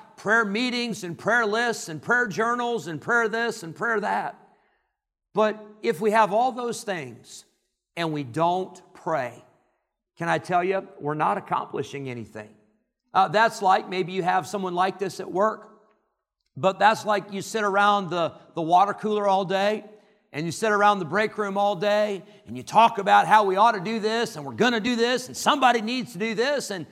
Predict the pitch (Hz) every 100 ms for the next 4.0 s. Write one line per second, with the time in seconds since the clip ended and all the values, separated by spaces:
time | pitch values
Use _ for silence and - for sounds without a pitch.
0 | _ 180 254 302 269 269 240 226 277 294
1 | 240 185 156 160 120 - _ _ _ _
2 | _ _ - 233 220 - 302 349 302 330
3 | - - 262 240 - 196 226 214 143